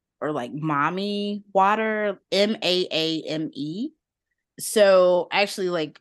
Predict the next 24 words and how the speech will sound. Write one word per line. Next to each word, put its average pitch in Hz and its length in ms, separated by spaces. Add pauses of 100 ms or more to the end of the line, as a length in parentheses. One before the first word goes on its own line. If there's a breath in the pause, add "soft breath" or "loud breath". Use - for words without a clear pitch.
we 170 100
have 147 220 (380)
Ghanaian, 165 460
like, 151 180
friends 160 260
of 143 80
the 131 60
family, 151 720 (400 soft breath)
and, 143 720 (240)
like, 143 260
the 180 80
lady 233 300
was 196 160
telling 185 680 (120)
us 160 360
about 151 760 (400)
basically, 392 360
like, 214 300
the 180 180
mermaid, 170 720
it's, 156 160
like, 160 140
a 147 280
mom, 156 720